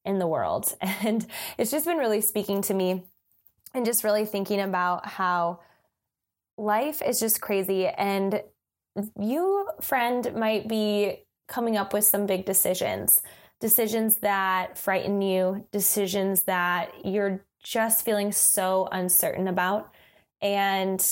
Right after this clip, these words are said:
a human basic need is certainty and uncertainty. I think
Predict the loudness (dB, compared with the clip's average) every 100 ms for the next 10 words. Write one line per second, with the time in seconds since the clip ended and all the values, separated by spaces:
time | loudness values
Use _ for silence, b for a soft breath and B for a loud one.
0 | -4 _ -4 -4 0 0 0 2 0 0
1 | -2 0 0 2 2 0 -2 -2 0 2
2 | 2 4 2 0 0 2 4 2 0 -2
3 | -2 -2 0 2 0 -4 B B _ -4
4 | -2 0 2 2 0 0 0 2 2 2
5 | 0 -2 -2 0 -2 -4 _ _ -2 -2
6 | -2 -2 0 -2 -4 -12